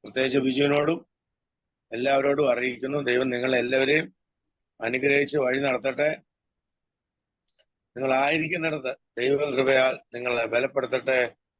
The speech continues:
ജോലിഭാരവും പ്രയാസവും എല്ലാം നിറഞ്ഞ ഒരു പ്രത്യേക സാഹചര്യത്തിലാണ് നമ്മൾ കടന്നു പോകുന്നത്. അവിടെയെല്ലാം ദൈവത്തിന്റെ തിരുവഴുത്ത് നമ്മളെ ബലപ്പെടുത്തും.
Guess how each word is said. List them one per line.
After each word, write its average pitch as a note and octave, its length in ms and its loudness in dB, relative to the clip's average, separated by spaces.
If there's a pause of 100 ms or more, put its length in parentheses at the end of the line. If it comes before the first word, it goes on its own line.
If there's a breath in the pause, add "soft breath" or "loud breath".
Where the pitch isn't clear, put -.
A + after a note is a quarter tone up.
(720)
ജോലിഭാരവും C3+ 680 2 (100)
പ്രയാസവും B2+ 920 -4
എല്ലാം C3 380 0
നിറഞ്ഞ C3 340 0 (520)
ഒരു B2 80 -2
പ്രത്യേക D3+ 420 2
സാഹചര്യത്തിലാണ് C#3 1000 0
നമ്മൾ A#2 280 -4 (100)
കടന്നു C3+ 220 4
പോകുന്നത്. A2+ 320 2 (1000)
അവിടെയെല്ലാം D#3+ 520 4
ദൈവത്തിന്റെ D#3+ 460 -2
തിരുവഴുത്ത് C3+ 580 0
നമ്മളെ A#2+ 460 0
ബലപ്പെടുത്തും. A#2 480 -2